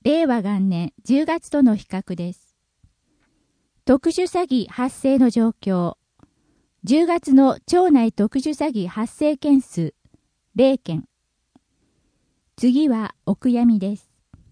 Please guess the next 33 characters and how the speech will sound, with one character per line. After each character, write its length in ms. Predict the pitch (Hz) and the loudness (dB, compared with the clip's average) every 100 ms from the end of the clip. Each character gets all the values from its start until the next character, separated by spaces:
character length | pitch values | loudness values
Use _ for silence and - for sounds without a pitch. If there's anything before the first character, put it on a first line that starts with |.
| _ _ _ _ _ - | _ _ _ _ _ -16
十 280 | 180 262 302 | 0 2 2
一 260 | 302 - 262 | 0 -4 -4
月、 480 | 240 - 208 202 - - | -4 -6 -4 -6 -6 -2
十 200 | 247 302 | 2 4
二 180 | 302 | 4
月 240 | 269 262 - | 4 0 -4
届 380 | 220 247 247 247 | 0 0 0 -4
け 80 | |
出 80 | 220 | -4
文。 240 | 165 151 - _ _ _ _ _ _ _ _ _ _ _ _ _ | -4 -8 -10 _ _ _ _ _ _ _ _ _ _ _ _ _
双 340 | 254 277 311 | -4 0 0
子 160 | 285 277 | 4 4
の 280 | 254 226 - - | 4 2 -8 -20
北 260 | - 277 | -6 4
村 300 | 269 285 233 | 6 6 4
久 340 | 247 - 320 285 | -4 -6 -4 -4
明 60 | - | -6
さ 280 | - 175 156 | -6 -4 -4
ん、 80 | - _ _ - | -6 _ _ -8
八 240 | 233 294 | -4 0
十 140 | 247 262 | 0 -2
歳。 400 | - 175 160 - _ _ _ _ _ _ _ _ _ _ - | -4 -10 -10 -14 _ _ _ _ _ _ _ _ _ _ -4
北 320 | 269 294 311 | -2 4 6
野 160 | 302 | 8
添 260 | 254 233 202 | 6 4 4
の 300 | 180 160 - _ - | 2 0 -6 _ -4
国 280 | 233 262 | -4 -2
生 300 | 320 285 233 | -4 0 2
美 140 | 208 247 | 2 0
智 120 | - | -2
子 140 | 185 | -6
さ 200 | 196 170 | -6 -6
ん、 160 | 165 214 | -6 -8